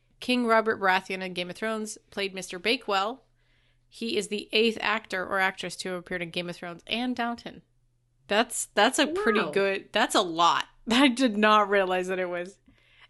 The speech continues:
Speaker 1: eight,
Speaker 2: I
Speaker 1: but
Speaker 2: would like,
Speaker 1: honestly
Speaker 2: I would like an exhaustive list, please, of all
Speaker 1: Okay.
Speaker 2: eight.
Speaker 1: All right. Mark Addy, Rose Leslie, Ian Glenn, James Faulkner, Richard E. Grant, Simon Lowe, Martin Walsh,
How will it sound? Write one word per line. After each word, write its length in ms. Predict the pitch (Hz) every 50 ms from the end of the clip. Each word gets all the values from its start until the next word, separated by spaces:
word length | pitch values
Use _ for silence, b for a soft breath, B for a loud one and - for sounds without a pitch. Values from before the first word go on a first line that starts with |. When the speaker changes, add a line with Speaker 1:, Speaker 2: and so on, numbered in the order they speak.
| b -
Speaker 1:
eight, 260 | 226 226 220 220 - -
Speaker 2:
I 20 | 170
Speaker 1:
but 140 | 190 196 185
Speaker 2:
would 80 | 180
like, 80 | 202 208
Speaker 1:
honestly 420 | 220 240 269 254 - 220 202 196 190
Speaker 2:
I 60 | 185
would 100 | 196 196
like 120 | 214 208
an 100 | 220 214
exhaustive 640 | 202 180 180 170 180 160 151 170 175 - - 190 165 151
list, 320 | 151 160 208 220 - _
please, 420 | - - 226 240 247 254 - - -
of 160 | - 190 175 -
all 120 | - 240 220
Speaker 1:
Okay. 180 | 220 - 180 190
Speaker 2:
eight. 200 | - - - - _ _ - - _ _ _ _ _ -
Speaker 1:
All 120 | 202 202 196
right. 260 | 202 214 269 294 - _ _ _ _ _ _
Mark 320 | - 196 196 202 208 202 -
Addy, 400 | - 214 214 214 254 277 294 -
Rose 360 | 196 196 202 202 202 196 -
Leslie, 540 | 208 208 202 202 233 240 240 240 214 - 208
Ian 220 | 208 196 190 196
Glenn, 400 | 185 190 196 196 202 202 208 202
James 360 | 190 196 196 190 196 190 - -
Faulkner, 560 | - 196 190 190 - - 208 208 202 196 - -
Richard 320 | 208 185 180 - 175 170
E. 60 | 175
Grant, 460 | 170 170 208 226 247 262 262 - - -
Simon 380 | - - 180 180 180 175 170
Lowe, 360 | 170 180 202 214 226 233 226 - -
Martin 280 | 185 180 175 170 170
Walsh, 320 | 175 185 196 208 208 -